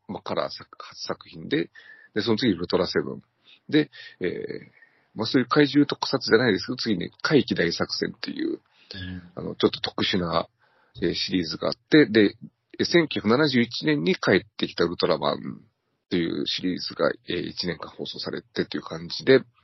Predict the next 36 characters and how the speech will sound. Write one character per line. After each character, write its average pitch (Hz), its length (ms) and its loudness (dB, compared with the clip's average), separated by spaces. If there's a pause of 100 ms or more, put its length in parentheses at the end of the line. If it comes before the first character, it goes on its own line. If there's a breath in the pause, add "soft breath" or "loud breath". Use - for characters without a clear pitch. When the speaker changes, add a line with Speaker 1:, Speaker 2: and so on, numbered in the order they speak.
(120)
Speaker 1:
ま - 80 4
あ、 - 20 4
大 151 120 2
体 131 120 6
一 - 180 -4
年 87 120 0
に 80 80 -12
一 - 60 -10
作 - 280 -8
ぐ 85 140 -4
ら 80 100 -2
い 82 100 -6
ず - 140 -14
つ、 - 280 -8 (1040)
え 208 40 -16
ー、 - 20 -14 (800 loud breath)
放 - 60 -6
送 - 100 -4
さ - 100 -6
れ - 60 -14
て、 - 80 -4
私 - 460 0
が、 160 140 8 (120)
ま 110 100 0
あ、 - 100 -4
リ 143 140 4
ア 190 40 4
ル 220 80 -2
タ - 120 -4
イ 233 40 -4
ム 151 80 4
で 139 80 2
見 147 80 2
た - 120 0
の 98 120 -2
が、 131 280 4